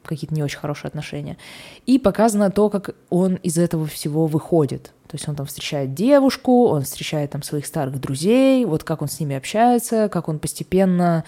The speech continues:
начинает чувствовать, как он начинает проявлять эмоции, как он вырастает из этой травматичной ситуации. Ну, хотя, конечно, возможно, все дело в том, что ему помогала Натали Портман. Может быть, если мне бы помогала Натали Портман, все бы тоже было бы очень неплохо.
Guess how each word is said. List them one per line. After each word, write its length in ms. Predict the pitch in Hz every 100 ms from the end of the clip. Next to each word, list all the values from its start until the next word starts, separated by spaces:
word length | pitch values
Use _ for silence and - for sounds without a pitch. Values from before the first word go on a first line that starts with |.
| -
начинает 400 | 160 165 165 139
чувствовать, 560 | 226 233 - 233 233
как 160 | 165 -
он 60 |
начинает 340 | 151 143 160 139
проявлять 380 | 156 147 147 156
эмоции, 480 | 175 214 - 202
как 180 | 185 170
он 120 | 175
вырастает 520 | 156 170 - 190 156 147
из 100 | 147
этой 160 | 143
травматичной 640 | 139 147 156 156 160 -
ситуации. 600 | 127 - 185 285 - 147 143 _
Ну, 80 | 214
хотя, 260 | 202 214 196
конечно, 420 | 208 190 180 175
возможно, 400 | 156 156 160 160
все 160 | -
дело 200 | 147 147
в 60 | 143
том, 100 | 156
что 200 | 147 -
ему 200 | 143 143
помогала 460 | 143 147 147 147 139
Натали 320 | 143 139 151
Портман. 480 | 143 170 - 170 151 - - - - - - - _ _
Может 240 | 175 170 165
быть, 180 | 165 180
если 220 | 175 170
мне 220 | 165 208
бы 140 | 208
помогала 400 | 175 170 160 165 156
Натали 300 | 156 160 160
Портман, 520 | 156 151 151 147 143 - _ _ _
все 200 | - 170
бы 100 | 160
тоже 240 | 165 160
было 180 | 156 156
бы 120 | 156
очень 240 | 156 156 160
неплохо. 420 | 156 147 139